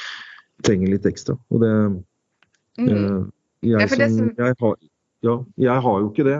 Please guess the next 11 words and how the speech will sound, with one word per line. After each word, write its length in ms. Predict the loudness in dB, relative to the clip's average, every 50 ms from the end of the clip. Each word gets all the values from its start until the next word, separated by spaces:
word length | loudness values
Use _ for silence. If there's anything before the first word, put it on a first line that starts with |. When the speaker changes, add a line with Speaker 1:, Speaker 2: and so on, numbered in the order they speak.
| -2
Speaker 1:
og 400 | -2 0 0 2 2 2 0 0 0
hadde 220 | 0 0 0 0
ingen 300 | 0 2 0 0 0 0
erfaring, 500 | 0 -2 0 0 0 0 0 0 -2 -4 -4
så 200 | -2 0 2 2
jeg 300 | 2 2 2 0 -2 -2 -2
trengte 480 | 0 0 0 0 -4 _ _ -2 0
å 300 | 2 2 2 2 0 -2 -2 -4
få 120 | -4 -4
støtte 320 | -2 -2 -4 -2 0 0
derfra. 300 | 0 0 0 -2 -2 -4